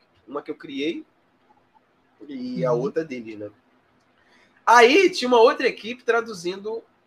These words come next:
Speaker 1: pro Switch. Certo? Uma outra equipe traduzindo pro Switch. Já tava longe. Bem, bem... E eu tava traduzindo sozinho.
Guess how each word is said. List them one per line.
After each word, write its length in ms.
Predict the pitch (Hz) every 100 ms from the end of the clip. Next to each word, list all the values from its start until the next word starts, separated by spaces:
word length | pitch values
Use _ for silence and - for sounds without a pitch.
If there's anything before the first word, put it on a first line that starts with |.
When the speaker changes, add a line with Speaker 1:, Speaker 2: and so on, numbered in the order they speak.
| _
Speaker 1:
pro 140 | - 220
Switch. 500 | - 254 240 - - _ _ _ _ _ _ _ _ _ _ _ _
Certo? 340 | _ 160 170 - _ _ _ _ _ _ _ _ _ _ _ _ _
Uma 100 | 117
outra 180 | 135 156
equipe 160 | 156 156
traduzindo 260 | 160 160
pro 80 | 156
Switch. 220 | - 240
Já 140 | - 156
tava 380 | - 202 247 - _ _ -
longe. 640 | 160 165 156 107 - - _ _ _ _ _ _
Bem, 160 | 160 247 -
bem... 420 | - 262 330 269 _ _ _ _ _ _ -
E 100 | 277
eu 140 | 262
tava 180 | 277 285
traduzindo 280 | 269 247 269
sozinho. 600 | - 302 226 208 226 135